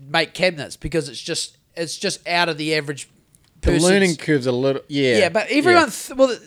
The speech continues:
Speaker 1: it, it's hard to be good at painting too.
Speaker 2: But everyone thinks they can paint.
Speaker 1: Everyone thinks they can paint.
Speaker 2: Yeah.
Speaker 1: But the amount of people that are like, "Oh, d-," honestly, that there are, there's less people that say that there's, there's hon-, there are people out there that actually really like it.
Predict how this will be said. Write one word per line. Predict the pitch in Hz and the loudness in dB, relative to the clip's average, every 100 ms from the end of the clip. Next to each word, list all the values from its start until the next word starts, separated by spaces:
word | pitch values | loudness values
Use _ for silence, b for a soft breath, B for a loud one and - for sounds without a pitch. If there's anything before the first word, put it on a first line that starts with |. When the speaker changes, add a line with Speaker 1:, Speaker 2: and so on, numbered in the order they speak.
| 147 - | -20 0
Speaker 1:
it, | 262 311 269 277 277 214 123 | 2 4 4 2 0 -2 -4
it's | 269 254 | -2 -2
hard | 247 294 254 | 0 0 0
to | 208 | -2
be | |
good | 190 175 | -2 -2
at | |
painting | - 180 143 | -2 -4 -4
too. | 123 180 | 2 6
Speaker 2:
But | |
everyone | 196 170 | 6 4
thinks | 143 170 147 | 2 0 0
they | - 117 | -2 -4
can | 90 | -4
paint. | 254 | 2
Speaker 1:
Everyone | 285 277 | 4 4
thinks | 254 233 | 2 2
they | 220 | 2
can | 185 | 2
paint. | 208 170 131 - | 2 2 0 -2
Speaker 2:
Yeah. | 131 110 | 0 2
Speaker 1:
But | 214 | 0
the | 233 | -2
amount | 240 254 269 | 0 2 2
of | 233 | 2
people | 247 226 | 4 4
that | 214 202 | 4 4
are | 190 | 4
like, | 185 170 - | 4 2 -2
"Oh, | - 175 170 147 - | -4 0 2 0 -4
d-," | - 135 123 151 | -6 -6 -10 -4
honestly, | 190 180 165 | -2 -2 -2
that | 143 147 - - - | -2 -4 -8 -20 0
there | 240 220 | 4 4
are, | 196 _ 160 | 2 _ -8
there's | 214 185 | -6 -4
less | 226 320 | 0 0
people | - 233 185 175 147 147 | 2 0 0 -2 -4 -4
that | 160 - | -4 -4
say | - 175 165 151 139 143 | 0 0 0 -2 -6 -4
that | 170 147 | -4 -2
there's, | 170 151 | -4 -4
there's | 160 208 | -2 -2
hon-, | 196 247 262 | 2 0 0
there | 214 226 | 4 4
are | |
people | 214 302 320 | 4 2 4
out | 262 | 2
there | 202 | 2
that | 208 | -2
actually | 185 - 170 | -2 -4 -4
really | 175 170 | -2 -2
like | 123 135 175 - | -4 -2 0 -2
it. | 135 | -10